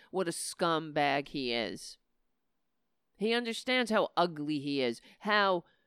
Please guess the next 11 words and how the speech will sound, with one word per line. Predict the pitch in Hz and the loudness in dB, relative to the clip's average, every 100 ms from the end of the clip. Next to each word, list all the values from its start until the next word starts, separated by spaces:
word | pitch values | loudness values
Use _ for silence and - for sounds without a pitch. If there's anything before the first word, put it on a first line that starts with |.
| _ _ _ _ | _ _ _ _
what, | 143 139 139 - | -4 -2 -2 -4
that's | 143 - | -10 -8
why | - 147 | -2 -2
he | 165 180 | 0 -2
has | 170 170 180 - | -2 -4 -4 0
to | 196 | 0
inflict | 202 185 - 185 - | 0 -4 -4 -4 -4
his | 226 202 | -6 -4
manias | 175 220 247 262 262 | -2 0 0 0 0
outwards | 262 330 - 165 131 - - - | 2 0 0 -2 -2 -6 -20 -14
and | - 190 190 175 160 | 0 2 2 0 -8